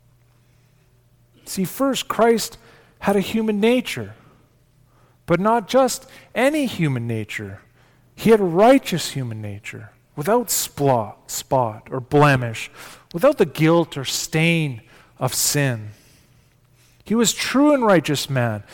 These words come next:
but he needed to be more than that. Human nature alone, even though it's perfect, even though it's without sin, it's still insufficient to remove the guilt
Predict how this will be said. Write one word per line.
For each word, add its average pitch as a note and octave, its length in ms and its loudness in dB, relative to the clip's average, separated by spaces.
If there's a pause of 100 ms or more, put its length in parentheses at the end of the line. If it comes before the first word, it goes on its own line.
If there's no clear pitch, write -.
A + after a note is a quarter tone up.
(140)
but G#3 120 4
he A#3+ 100 2
needed C4 260 4
to C4 80 0
be B3+ 120 2
more C#4+ 400 6
than B3+ 200 2
that. A#2 460 0 (1000)
Human D4 380 0
nature C4 380 4
alone, A#3+ 500 6
even B3 280 0
though C4+ 380 6 (220)
it's - 200 -2
perfect, C4 760 0
even C4 280 4
though C4 220 8
it's - 160 0
without B3+ 380 2
sin, C4 600 4
it's D#3+ 180 2
still C4+ 400 4
insufficient B3 920 -2 (320)
to - 140 -4
remove B3 600 2
the A#3 100 4
guilt C#3 540 2